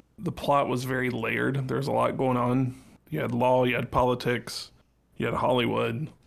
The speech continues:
Um, and I think those three things were represented by each of the main protagonists. And it was kind of fun to see how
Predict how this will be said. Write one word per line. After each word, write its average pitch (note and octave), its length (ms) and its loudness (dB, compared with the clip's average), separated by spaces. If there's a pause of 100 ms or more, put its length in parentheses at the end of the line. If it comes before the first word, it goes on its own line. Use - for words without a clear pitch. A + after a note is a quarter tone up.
(560)
Um, A#2+ 360 -4
and A#2+ 120 -2
I A#2+ 40 -4
think B2 300 -2
those B2 280 0
three B2 240 -2
things A#2 440 -4
were A#2+ 140 -2
represented A#2+ 840 -4
by A#2+ 160 -2
each A#2 300 -2
of B2 180 -6
the B2 340 -2 (160)
main B2+ 220 0
protagonists. B2 880 -4 (260)
And C3 100 2
it B2+ 40 2
was B2 100 0
kind C#3 140 2
of B2 80 -2
fun B2+ 200 4
to B2+ 60 0
see A#2+ 420 0 (600)
how A#2+ 360 0